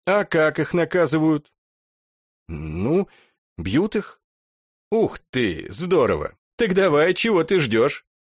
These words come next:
«Я? Что давать?» «Давай, наказывай меня, бей!» Деваться было некуда. Сам ведь сказал, никто за язык не тянул. Без размаха Одиссей ткнул свинопаса кулачком в бок.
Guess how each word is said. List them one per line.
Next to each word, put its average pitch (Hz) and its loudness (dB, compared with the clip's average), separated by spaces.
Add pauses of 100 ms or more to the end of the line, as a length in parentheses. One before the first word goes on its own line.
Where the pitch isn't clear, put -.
(600)
«Я? 110 -4 (300)
Что - 0
давать?» 120 -2 (540)
«Давай, 160 2
наказывай 208 2
меня, 107 0 (280)
бей!» 156 0 (1160)
Деваться 85 -4
было 208 0
некуда. 101 -2 (440)
Сам 127 2
ведь 202 -4
сказал, 117 0
никто 104 0
за 98 -2
язык 98 -2
не 107 -4
тянул. 120 -4 (800)
Без 98 -2
размаха 123 0
Одиссей 117 -4
ткнул 104 -2
свинопаса 95 -4
кулачком 80 -8
в 78 -20
бок. - -18